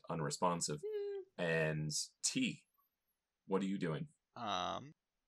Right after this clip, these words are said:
Speaker 3: I'm gonna open my book.
Speaker 1: <laughs> Okay, what are we doing?
Speaker 3: I, uh, put my finger on the page and I kinda just scroll down.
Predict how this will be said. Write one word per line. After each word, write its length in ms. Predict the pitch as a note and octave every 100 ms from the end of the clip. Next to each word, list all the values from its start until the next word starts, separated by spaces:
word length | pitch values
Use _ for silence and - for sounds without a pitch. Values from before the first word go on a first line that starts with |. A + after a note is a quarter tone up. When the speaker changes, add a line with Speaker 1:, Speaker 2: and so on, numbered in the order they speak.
| _
Speaker 3:
I'm 120 | C3 A3+
gonna 100 | F4+
open 300 | F3 D#3 C#3
my 80 | A2
book. 400 | A2 A2 - - - - _ -
Speaker 1:
<laughs> 580 | - - C3 - - - -
Okay, 420 | - C3+ F2 F#2+ - -
what 160 | - F#2
are 40 |
we 80 | F#2+
doing? 240 | G2 G2 -
Speaker 3:
I, 380 | A2+ C3 C3+ C#3
uh, 480 | C3+ A#2+ G1+ G1+ - - _ _ _ _ _ _
put 160 | A2 -
my 100 | A2 -
finger 300 | B2 A2+ A2
on 120 | G#2+
the 80 | G2
page 500 | - B2 B2 B2+ A#2+
and 80 | G2+
I 60 | G2+
kinda 420 | - G#2+ G#2+ G2+
just 360 | G2+ G2 - -
scroll 580 | - - A#2+ A#2+ A#2+ A#2+
down. 680 | A#2 A#2+ A#2+ A#2+ B2 B2